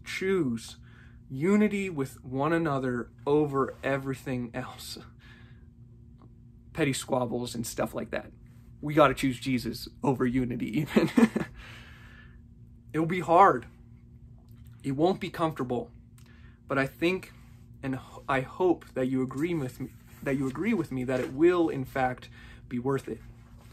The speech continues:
A year from now, or five years from now, or fifty years from now, I hope that we can look back on this moment in the life of our church and say, "What Satan intended for evil, God used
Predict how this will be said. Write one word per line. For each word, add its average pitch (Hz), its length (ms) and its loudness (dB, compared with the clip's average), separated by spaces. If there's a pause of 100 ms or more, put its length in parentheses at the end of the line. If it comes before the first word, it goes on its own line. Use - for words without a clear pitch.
(880)
A 131 80 0
year 185 260 4
from 147 200 -2
now, 123 320 -4 (540)
or 135 120 -2
five 160 360 6
years 131 140 -2
from 135 220 -10
now, 123 260 -6
or 123 140 -4
fifty - 340 -6
years 123 240 -4
from 127 220 -8
now, 127 320 -8
I 127 100 -4
hope 160 300 0
that 147 160 2
we 147 240 -6
can 160 260 -4
look 151 240 -4
back 143 320 -4
on 127 180 -2
this 151 240 -6
moment 135 380 -4
in 127 140 -6
the 120 80 -6
life 131 320 -4
of 139 120 -10
our 139 200 -4
church - 520 -6 (380)
and 123 140 -8
say, 120 540 -4 (560)
"What 123 160 -2
Satan 156 340 0
intended 143 420 -4
for 131 140 -6
evil, 151 520 -4 (140)
God 139 560 0
used 120 600 -6